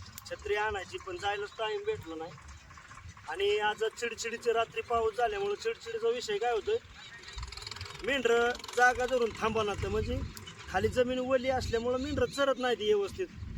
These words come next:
आणि उघडी असली का नाही, चांगलं वाळलेलं असलं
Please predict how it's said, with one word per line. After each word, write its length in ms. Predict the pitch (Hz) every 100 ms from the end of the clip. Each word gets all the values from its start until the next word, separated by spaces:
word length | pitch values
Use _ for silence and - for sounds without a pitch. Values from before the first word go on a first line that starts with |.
| - -
आणि 280 | 165 202 214
उघडी 340 | 214 269 240 240 262
असली 220 | 254 240 247
का 80 |
नाही, 180 | 226 214
चांगलं 320 | - 226 226 220
वाळलेलं 520 | 226 220 220 214 214
असलं 280 | - 180